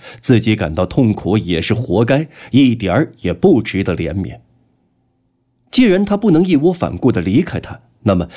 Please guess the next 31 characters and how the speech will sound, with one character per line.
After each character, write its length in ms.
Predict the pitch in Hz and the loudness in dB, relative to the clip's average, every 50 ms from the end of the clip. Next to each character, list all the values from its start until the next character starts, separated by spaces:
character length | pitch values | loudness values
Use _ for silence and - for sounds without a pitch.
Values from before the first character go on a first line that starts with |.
| - - | -20 -12
假 200 | - - 98 92 | -4 0 0 0
如 100 | 90 95 | 0 0
他 100 | 92 - | -2 -2
继 280 | 107 110 - 143 131 117 | -2 0 2 2 2 2
续 120 | 113 127 | 2 0
见 280 | 117 117 - 165 123 110 | 0 2 2 2 2 2
到 120 | 101 90 | 2 0
他 300 | 90 - - 104 107 - - - | -2 -2 -4 -4 -4 -2 0 0
而 120 | 117 143 | 0 2
不 240 | - - 233 165 110 | 2 2 2 2 2
分 280 | - - 113 113 107 | 0 0 0 0 0
离 160 | 87 85 85 82 | -2 -4 -4 -6
的 80 | 87 | -6
话， 240 | - - - - - _ - - - - | -8 -8 -12 -14 -16 _ -20 -20 -12 -2
至 220 | - 214 202 156 120 | 2 4 4 4 2
少 360 | - - - 71 - - - - | 0 -4 -8 -12 -12 -16 -20 -12
他 160 | - - 127 | -6 -2 0
的 100 | 113 123 | 0 0
痛 300 | 120 - - 160 135 120 | 0 0 0 2 2 2
苦 220 | 113 - - 90 90 | 0 0 -2 -4 -2
终 280 | - - 127 131 135 | 0 2 2 4 2
将 220 | 135 139 127 127 123 | 2 2 0 0 0
减 300 | 120 107 90 62 60 60 | 0 -4 -6 -6 -6 -4
弱， 300 | 92 135 143 113 - - - - - - - | -2 -2 -2 -2 -6 -12 -20 -20 -20 -6 -2
而 180 | - 151 196 | 0 2 2
他 180 | 202 - - 226 | 0 0 -2 0
的 140 | 214 - 180 | 0 0 0
爱 180 | 214 214 131 | 2 2 0
情 360 | 110 - - - 95 107 123 113 | 0 -2 -2 0 2 2 0 0
也 180 | - 101 104 117 | 0 0 0 0
许 360 | 113 - - 87 87 87 | 0 0 -2 -4 -4 -4